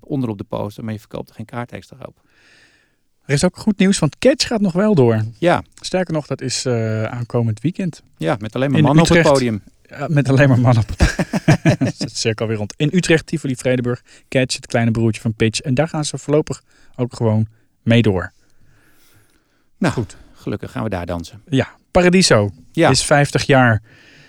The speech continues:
Speaker 2: En dat kan je natuurlijk bijna niet ontgaan zijn. Eh, daar besteden we bij de V P R O namelijk heel veel aandacht aan. We hadden al een lijst met vijftig legendarische concerten.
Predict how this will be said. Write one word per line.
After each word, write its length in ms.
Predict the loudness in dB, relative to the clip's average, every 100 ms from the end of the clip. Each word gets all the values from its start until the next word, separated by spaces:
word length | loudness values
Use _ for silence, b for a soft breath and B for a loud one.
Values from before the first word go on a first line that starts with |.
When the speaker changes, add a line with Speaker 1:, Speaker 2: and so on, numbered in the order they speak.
| b
Speaker 2:
En 140 | -4 -2
dat 120 | -2
kan 120 | 0
je 60 | 0
natuurlijk 280 | 0 -2 -2
bijna 100 | 0 -2
niet 80 | -2
ontgaan 400 | -4 2 2 4
zijn. 300 | 2 0 -2
Eh, 120 | -4
daar 140 | -2 -4
besteden 320 | -2 0 0
we 60 | 0
bij 100 | -2
de 80 | 0
V 160 | -2
P 60 | -2
R 120 | -4
O 60 | -4
namelijk 300 | -4 -8 -8
heel 260 | 0 2 4
veel 160 | 2
aandacht 300 | 2 0 0
aan. 200 | -2 -2 -6
We 120 | -6 -2
hadden 220 | 0 2
al 120 | 2
een 80 | 2
lijst 300 | 2 2 0
met 160 | -6 -6
vijftig 540 | -4 -2 -2 -6 -6
legendarische 640 | -6 -6 -4 -4 -4 -6
concerten. 500 | -4 0 0 0 -2